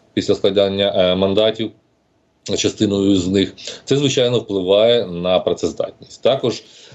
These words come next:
ми постійно бачимо скандали з поведінкою окремих депутатів, і це, звичайно, підриває довіру до всього органу. Е,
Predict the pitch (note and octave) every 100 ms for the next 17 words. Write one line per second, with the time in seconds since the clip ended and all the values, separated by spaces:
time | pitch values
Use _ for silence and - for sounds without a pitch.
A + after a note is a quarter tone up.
0 | - G2 G2 - - A2 G2 F#2 F2 F2
1 | E2+ F#2 - A#2 G2+ D2 D#2 - E2 E2
2 | G2+ G2 E2+ F#2 F2 E2+ - - - C3
3 | C#3+ G2 F2 A#2 B2 A2+ A#2 A2+ F2+ F2+
4 | F#2 F2+ G2 G2+ F#2 F#2+ G2+ G#2+ G#2+ G2+
5 | - F#2+ G2 F2 D#2+ - - - _ -
6 | - - -